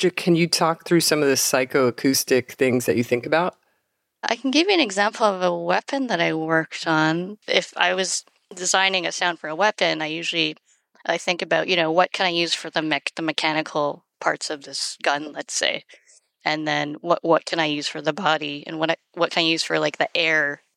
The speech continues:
Speaker 2: uh, that you're gonna hear when you shoot this gun. Uh, so thinking in those terms, it's pretty much sim-, very similar to film, but we have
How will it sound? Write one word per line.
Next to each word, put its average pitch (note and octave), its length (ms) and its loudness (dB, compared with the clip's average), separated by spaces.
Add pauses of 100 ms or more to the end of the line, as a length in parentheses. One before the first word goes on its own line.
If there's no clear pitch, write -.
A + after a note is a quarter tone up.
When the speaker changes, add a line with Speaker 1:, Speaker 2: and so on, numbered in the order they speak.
Speaker 2:
uh, D#3 220 4
that D#3 100 0
you're E3+ 80 2
gonna D#3+ 140 0
hear E3 260 2
when D3+ 140 -2
you D3 80 -4
shoot - 240 0
this - 160 -4
gun. D3 260 0 (500)
Uh, D3 140 0
so D#3 320 0 (180)
thinking G#3 380 -2
in F3 140 0
those E3+ 260 2
terms, D#3 720 0
it's - 440 -2
pretty B3 200 2
much F3+ 260 2
sim-, F3+ 180 -2
very E3+ 220 2
similar D3+ 420 -2
to - 140 -4
film, C#3+ 420 -2 (480)
but - 280 0
we F3+ 340 0
have E3 260 -2